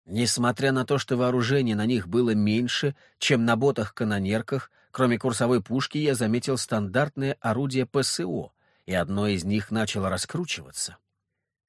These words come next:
«Воздух, щиты на максимум! Рассредоточиться!» — крикнул я, рывком приближаясь на расстояние удара.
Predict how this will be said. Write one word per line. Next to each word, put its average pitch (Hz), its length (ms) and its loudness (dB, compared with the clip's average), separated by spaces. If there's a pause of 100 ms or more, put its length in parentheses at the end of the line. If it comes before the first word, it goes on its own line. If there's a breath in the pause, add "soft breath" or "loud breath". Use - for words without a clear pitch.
(280)
«Воздух, 123 540 4
щиты - 360 2
на 147 140 4
максимум! 117 520 2 (300 soft breath)
Рассредоточиться!» — 151 1120 4
крикнул 117 440 2
я, 135 240 2
рывком 160 480 -2
приближаясь 117 640 0
на 113 120 -2
расстояние 107 580 -2
удара. 78 400 -8